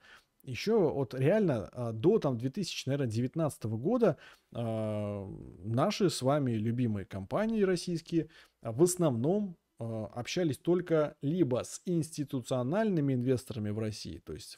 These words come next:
фонды, управляющие компании, брокеры, либо е-, летали,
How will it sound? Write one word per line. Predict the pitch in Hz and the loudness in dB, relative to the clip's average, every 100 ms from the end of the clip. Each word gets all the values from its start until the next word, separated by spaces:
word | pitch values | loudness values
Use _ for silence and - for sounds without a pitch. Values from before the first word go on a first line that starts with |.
| - | -4
фонды, | 175 202 190 160 143 113 | 0 2 4 2 2 0
управляющие | 113 113 117 107 - | -4 -2 -2 -2 -6
компании, | - 127 - 196 185 151 | -6 -6 -4 -4 -2 0
брокеры, | 123 123 110 113 165 277 - - - - _ | 0 0 0 -2 -2 -4 -8 -20 -20 -20 _
либо | 139 147 208 196 202 - | 2 4 4 4 2 0
е-, | 139 123 143 143 | -6 -2 2 2
летали, | 143 135 139 143 120 110 101 | 4 2 4 4 4 2 -2